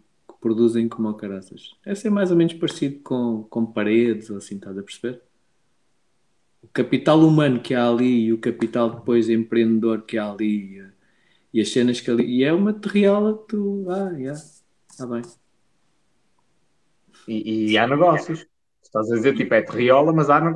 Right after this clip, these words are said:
Speaker 1: Há
Speaker 2: negócios.
Speaker 1: bué negócios e é uma aldeia. É uma aldeia, não tem um prédio. Percebes? É uma
Speaker 2: Top.
Speaker 1: aldeia. Uma aldeia
Speaker 2: É,
Speaker 1: mesmo,
Speaker 2: é,
Speaker 1: tu,
Speaker 2: na realidade,
Speaker 1: tu entras na
Speaker 2: na
Speaker 1: placa.
Speaker 2: realidade, isso pode acontecer em qualquer lado.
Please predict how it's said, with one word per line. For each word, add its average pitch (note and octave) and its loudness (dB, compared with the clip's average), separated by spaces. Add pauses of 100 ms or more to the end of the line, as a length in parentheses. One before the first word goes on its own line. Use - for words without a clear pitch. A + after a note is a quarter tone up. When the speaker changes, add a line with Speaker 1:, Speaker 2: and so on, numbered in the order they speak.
Speaker 1:
Há F3 6
Speaker 2:
negócios. - -2
Speaker 1:
bué E3 10
negócios E3 0
e G#3+ -2
é B3 0
uma C4+ 0
aldeia. A#3 -4 (240)
É G#3 -6
uma A3+ 2
aldeia, F#3+ 2
não E3+ 0
tem G#3+ 0
um G#3+ 4
prédio. F#3+ 0 (2500)
Percebes? - -14 (240)
É C3+ -10
uma C3+ -2
Speaker 2:
Top. D3 0
Speaker 1:
aldeia. D3 -2 (2250)
Uma D#3 -2
aldeia A3+ 4
Speaker 2:
É, B3 8
Speaker 1:
mesmo, B3 6
Speaker 2:
é, - 0
Speaker 1:
tu, - 0
Speaker 2:
na F4 8
realidade, B2+ 2 (400)
Speaker 1:
tu G3+ 10
entras A#3+ 8
na A#3+ 8
Speaker 2:
na - 8
Speaker 1:
placa. D3 6
Speaker 2:
realidade, C#3 4
isso D#3+ -4
pode D3+ -2
acontecer E3 -4
em - -10
qualquer F3 0
lado. A2+ -8